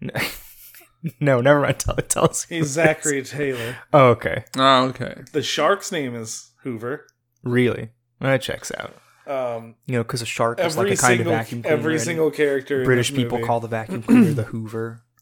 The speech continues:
Speaker 2: Every single character in this movie is named like that. Like, the first person to die is named as Betsy. <laughs>
Speaker 1: Okay.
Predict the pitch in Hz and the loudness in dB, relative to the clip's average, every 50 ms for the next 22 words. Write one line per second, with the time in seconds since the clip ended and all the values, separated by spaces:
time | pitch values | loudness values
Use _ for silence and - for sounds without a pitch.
0 | _ - - _ _ _ _ _ _ - 135 143 147 156 151 175 165 160 156 156 | _ -20 -20 _ _ _ _ _ _ -6 -6 -4 -4 -4 -4 -2 0 0 0 2
1 | - 147 135 131 127 135 127 117 120 113 110 113 117 110 107 107 107 107 107 107 | 2 0 0 0 -2 -4 -6 -6 -8 -10 -12 -10 -12 -12 -12 -12 -16 -14 -14 -14
2 | 107 104 - - - - _ _ _ _ _ _ _ - 123 117 110 110 110 110 | -12 -10 -10 -12 -12 -16 _ _ _ _ _ _ _ -12 -10 -10 -10 -10 -12 -16
3 | 110 - - 123 113 101 - - 117 98 101 104 - - _ _ _ _ _ _ | -18 -14 -10 -10 -10 -10 -8 -10 -10 -10 -10 -14 -16 -20 _ _ _ _ _ _
4 | _ _ - 143 127 127 - 117 - 160 147 - - 147 135 151 156 139 120 131 | _ _ -8 -8 -8 -8 -8 -2 0 0 0 0 -2 -4 -4 -4 -6 -6 -4 -2
5 | 131 131 135 143 143 135 151 143 135 135 123 113 110 107 123 131 131 - - 156 | 0 2 2 0 -2 -4 -6 -8 -8 -8 -8 -10 -6 -4 -4 -4 -4 -4 -4 -4
6 | 156 139 117 - - - - _ _ _ - 143 131 131 127 - - - - 131 | -2 -2 -4 -8 -10 -18 -20 _ _ _ -4 0 0 0 0 0 -6 -6 -6 -10